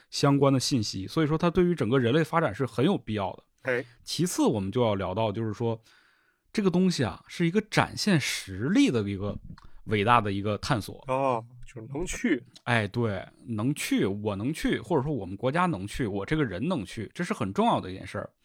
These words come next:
Speaker 2: 嗯。
Speaker 1: 因为回，回首望去啊，这个人类很多伟大的壮举当中啊，很多事情都不是用来说真正的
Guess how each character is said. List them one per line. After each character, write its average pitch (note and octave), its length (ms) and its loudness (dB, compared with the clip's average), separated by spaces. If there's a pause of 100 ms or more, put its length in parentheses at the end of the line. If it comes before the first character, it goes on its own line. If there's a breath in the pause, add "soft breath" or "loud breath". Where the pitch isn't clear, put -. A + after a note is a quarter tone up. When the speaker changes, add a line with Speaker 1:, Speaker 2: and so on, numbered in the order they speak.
Speaker 2:
嗯。 C3 260 -8 (120)
Speaker 1:
因 F#3 100 2
为 A3+ 80 6
回， G3 360 2 (100)
回 F#3+ 280 2
首 C#3 140 2
望 D3 200 4
去 C#3 220 -2
啊， G#2 80 2
这 C3 80 -4
个 A#2 80 0
人 F#2+ 180 -4
类 E3+ 200 0
很 F#2+ 180 -6
多 D3 140 0 (100)
伟 G#2 140 0
大 E3+ 140 0
的 D#3 100 0
壮 F3+ 220 2
举 G2 120 -4
当 G#2+ 180 -2
中 F#2+ 180 -6
啊， F2+ 80 -12 (320 soft breath)
很 A#2+ 280 2
多 G#3 160 4
事 A#3 180 -2
情 C#3+ 160 2
都 D3+ 100 2
不 D#3 140 -4
是 E3+ 140 0
用 F3+ 160 0
来 B2+ 260 0 (380 loud breath)
说 - 120 -2
真 F#3+ 240 2
正 G#3+ 160 0
的 C#3 160 0